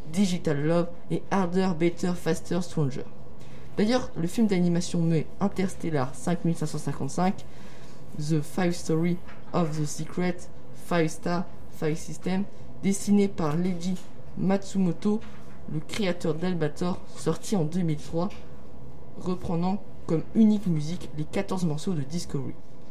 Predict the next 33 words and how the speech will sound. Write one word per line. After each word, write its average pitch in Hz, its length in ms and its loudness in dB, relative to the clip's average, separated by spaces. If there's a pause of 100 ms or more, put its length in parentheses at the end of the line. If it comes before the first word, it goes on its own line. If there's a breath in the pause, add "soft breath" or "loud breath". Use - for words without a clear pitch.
(680 loud breath)
Le 180 160 0
duo 226 320 4
a 185 140 2
également 190 380 2
composé 196 480 0
des 175 120 0
musiques 175 380 2
de 180 100 0
films, 196 400 6 (680 loud breath)
comme 170 200 0
pour 156 320 -2
Tron, 196 400 2 (380)
l'héritage. 170 640 2 (1000 loud breath)
Mais 196 140 6
en 170 60 4
deux 208 120 -2
mille 185 180 2
treize, 196 320 -2
Daft 170 240 -2
Punk 202 200 0 (160)
quitte 214 320 -2 (100)
leur 151 160 0 (140)
studio 196 320 0
label 165 380 2 (120)
R 185 180 0
M 180 160 4
E 170 260 2
Records 180 440 0 (100)
pour 170 160 -2
signer 185 440 0 (360 loud breath)
avec 160 400 0
le 160 320 0
label 165 400 4